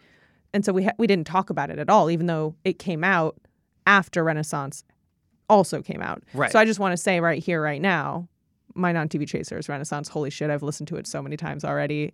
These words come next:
Speaker 1: Heated is probably my favorite song on the album, personally.
Speaker 2: Okay,
Speaker 1: Or at least
Speaker 2: okay.
Speaker 1: in the top. I just, uh, the turn that that song takes to me is incredible every time. I'm obsessed with it. I love it. I wanna dance around to it. It does upset me that it makes me want to leave my apartment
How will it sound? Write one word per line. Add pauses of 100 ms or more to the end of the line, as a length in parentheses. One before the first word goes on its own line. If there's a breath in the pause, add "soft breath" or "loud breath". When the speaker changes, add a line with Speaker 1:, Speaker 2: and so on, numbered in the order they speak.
Speaker 1:
Heated
is
probably
my
favorite
song
on
the
album,
personally.
Speaker 2:
Okay,
Speaker 1:
Or
at
least
Speaker 2:
okay.
Speaker 1:
in
the
top.
I
just,
uh,
the
turn
that
that
song
takes
to
me
is
incredible
every
time. (480 loud breath)
I'm
obsessed
with
it.
I
love
it. (280)
I
wanna
dance
around
to
it.
It
does
upset
me
that (540)
it
makes
me
want
to
leave
my
apartment